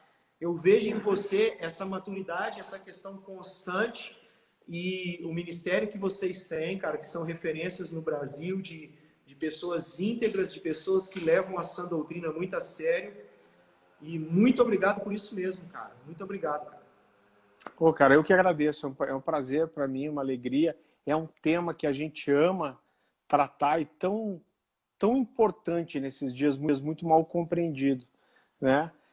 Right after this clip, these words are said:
Speaker 2: E, cara, as conexões são incríveis, né? Porque ser igreja é isso. A igreja não é o templo, não é o título que você tem. A igreja é relacionamento. Então, cara, eu fico feliz demais. Tô vendo os comentários da galera aqui.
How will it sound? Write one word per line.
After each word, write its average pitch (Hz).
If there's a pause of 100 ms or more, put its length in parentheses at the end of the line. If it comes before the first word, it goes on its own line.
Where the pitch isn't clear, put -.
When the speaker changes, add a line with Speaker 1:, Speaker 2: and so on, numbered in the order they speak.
(120)
Speaker 2:
E, 170
cara, 196
as 147
conexões 175
são 190
incríveis, 143
né? 135
Porque 139
ser 160
igreja 156
é 170
isso. 151 (380)
A 139
igreja 147
não 147
é 139
o 127
templo, 175
não 147
é 147
o 143
título 156
que -
você 127
tem. 175 (260)
A 147
igreja 165
é 180
relacionamento. 190 (380)
Então, 160
cara, 170
eu 143
fico -
feliz 170
demais. 156
Tô 151
vendo 151
os 160
comentários 147
da 151
galera 143
aqui. 151